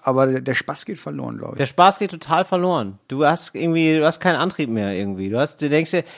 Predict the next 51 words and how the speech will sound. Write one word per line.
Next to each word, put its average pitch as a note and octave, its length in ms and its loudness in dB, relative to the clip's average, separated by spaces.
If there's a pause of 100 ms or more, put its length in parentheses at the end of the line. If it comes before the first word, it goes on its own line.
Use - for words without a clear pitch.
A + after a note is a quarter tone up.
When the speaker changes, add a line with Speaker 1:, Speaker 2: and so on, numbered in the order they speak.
(200)
Speaker 2:
ja C3+ 160 4
gut, E3 340 0
dann C3 220 -2
wechsle D#3+ 280 -2
ich - 40 -8
jetzt D#3+ 160 0
zu - 80 -4
Bayern. C#3+ 520 2
Wir D3 220 -2
werden E3+ 180 2
immer F3 180 2
geilere E3 280 4
Vereine, D3+ 440 4
aber D#3 140 2
du D3+ 40 2
denkst D#3+ 160 -2
dir E3 80 -4
so, D3+ 160 0
ja D3+ 140 4
gut, E3+ 160 -2
aber D3 100 -2
ich C#3+ 140 -8
weiß, D#3+ 180 2
wie D#3 60 -6
es C3+ 100 -12
geht F3 160 -6
jetzt. - 380 -10
Speaker 1:
Aber D3+ 160 6
wenn E3 80 6
du E3 80 6
müsstest, F#3+ 400 2
Speaker 2:
Ich G3+ 60 -6
lerne F#3 160 8
nicht F#3 100 6
Speaker 1:
welches, G3 140 2
Speaker 2:
mehr. B2 80 0
Ich B2+ 100 0
hab F3 80 2
ausgelernt. C3+ 540 0
Speaker 1:
welches E3+ 200 4
Fahrgeschäft F3 480 2
würdest D3 300 -2
du D#3+ 40 -4
betreiben? F#3 520 -6 (880)
Speaker 2:
Ja, G2+ 240 -2
auf - 220 -6
jeden B2+ 180 4
Fall A2 260 2
Crazy G#2 320 -2
Camel, G2+ 400 -6
ne? C3 180 -12